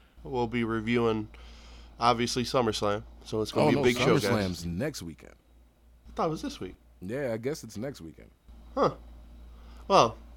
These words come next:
Speaker 2: Yeah, yeah, it's next weekend because next week's N X T show is the,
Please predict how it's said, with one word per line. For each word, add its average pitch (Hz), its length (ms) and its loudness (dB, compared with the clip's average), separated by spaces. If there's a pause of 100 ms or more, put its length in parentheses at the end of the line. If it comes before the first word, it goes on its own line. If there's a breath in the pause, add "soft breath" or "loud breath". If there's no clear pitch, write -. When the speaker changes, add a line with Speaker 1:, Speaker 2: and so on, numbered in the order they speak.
(520)
Speaker 2:
Yeah, 143 280 2
yeah, 135 160 2
it's 123 220 -2
next 160 240 0
weekend 160 320 0
because 131 340 0
next 127 300 2
week's 120 280 -4
N 117 160 -2
X 113 160 -4
T 120 260 -6
show 107 280 -2
is 98 100 -2
the, 95 200 -4